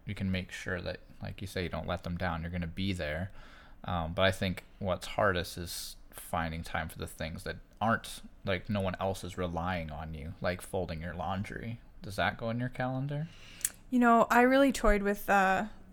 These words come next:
Speaker 2: I don't know if you've ever tried a laundry service, but there
Speaker 1: No.
Speaker 2: are actually these people, I think, I wanna say it's called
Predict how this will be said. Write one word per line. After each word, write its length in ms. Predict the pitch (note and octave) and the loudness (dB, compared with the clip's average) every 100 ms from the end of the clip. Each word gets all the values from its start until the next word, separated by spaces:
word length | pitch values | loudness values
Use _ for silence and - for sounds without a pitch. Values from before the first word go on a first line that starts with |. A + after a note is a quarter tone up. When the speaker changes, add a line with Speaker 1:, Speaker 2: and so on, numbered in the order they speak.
| - | -4
Speaker 2:
I 80 | A#3+ | -2
don't 140 | A#3 | 0
know 80 | A3+ | -2
if 140 | G#3 G#3 | -4 -6
you've 140 | G#3 | -6
ever 180 | F3+ F#3+ | -6 -6
tried 240 | - - | -6 -4
a 60 | F#3+ | -4
laundry 380 | - G3+ G3+ G#3 | -4 -6 -6 -8
service, 580 | - - - A#3+ - - - - - - | -8 -10 -10 -12 -14 -16 -16 -16 -8 0
but 80 | |
there 140 | A#3 A#3+ | 6 8
Speaker 1:
No. 60 | |
Speaker 2:
are 40 | A#3+ | 8
actually 340 | G3+ - B3+ | 6 4 0
these 120 | G#3 | -2
people, 340 | - B3+ A3+ F3+ | -2 -2 2 4
I 100 | F#3 | 4
think, 300 | B3 C4 - - - - | 0 -4 -8 -20 -18 -14
I 80 | A#3+ | -8
wanna 220 | A#3+ C4 | -4 -4
say 220 | C#4+ - D4+ | -6 -6 -6
it's 140 | C#4+ | -6
called 240 | - A#3 | -4 -6